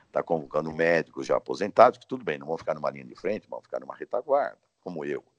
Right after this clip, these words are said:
Eu tô com sessenta e sete anos, entendeu?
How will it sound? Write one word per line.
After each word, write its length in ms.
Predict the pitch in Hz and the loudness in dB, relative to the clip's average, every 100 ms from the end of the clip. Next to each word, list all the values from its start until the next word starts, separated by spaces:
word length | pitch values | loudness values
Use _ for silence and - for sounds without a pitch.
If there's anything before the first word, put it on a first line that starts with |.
| - | -20
Eu 80 | |
tô 100 | - | -18
com 100 | - 98 | -16 -14
sessenta 360 | 120 - 123 120 | -12 -12 -8 -6
e 40 | |
sete 300 | - 127 135 | -4 -2 2
anos, 340 | 131 117 - _ _ _ _ _ - - | 2 0 -8 _ _ _ _ _ -20 -12
entendeu? 360 | - 110 131 | 4 6 6